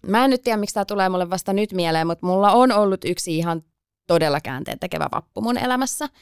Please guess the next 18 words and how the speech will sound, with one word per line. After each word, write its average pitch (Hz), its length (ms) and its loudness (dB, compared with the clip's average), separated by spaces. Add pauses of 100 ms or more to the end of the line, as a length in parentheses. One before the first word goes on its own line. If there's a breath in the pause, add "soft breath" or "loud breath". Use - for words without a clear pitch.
(800 soft breath)
Vappu - 280 4
kaksituhatta 190 520 -2
seitsemäntoista 185 800 -4
oli 156 100 -2
semmonen 151 380 -6
vappu, 147 300 -4
että 147 180 -2
mä - 20 -4
olin 139 140 -6
silloin 127 180 -8
aika 135 140 -8
masentunut - 500 -8
siihen 180 300 -6
aikaan. 233 420 -4 (1000 soft breath)
Ja 175 140 0
mut 165 160 -2
oli 165 120 0
kutsuttu, 165 540 -4